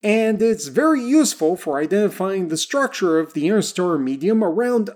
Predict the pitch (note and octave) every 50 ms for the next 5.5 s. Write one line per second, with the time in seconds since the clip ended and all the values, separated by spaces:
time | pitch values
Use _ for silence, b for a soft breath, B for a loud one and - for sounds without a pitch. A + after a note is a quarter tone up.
0 | _ _ - A#3 A3+ A#3+ A3 F#3 C#3 C3 C3+ B2+ - F3 F3 E3+ - - _ -
1 | E3+ C3 D3 G#3 A#3+ C#4 D4 C4 - - - - G3+ A#3+ A#3 - - - A#3+ A#3
2 | G3+ A3 G3 F#3+ G3+ G3+ G3 - F#3+ D3+ - G3 G3 F#3 E3+ - - - A3+ F#3+
3 | D3+ C#3+ E3 F3+ - - D#3 D3+ D3 - - A3 A3 - G3 G3+ F3 D3+ - F#3+
4 | F#3 D#3+ - - F3 F#3 F#3 F3+ - - F3 F3 D#3 - - F3+ F3 E3 - -
5 | D#3 C#3 B2 - - G3 G3 C#3+ G2+ -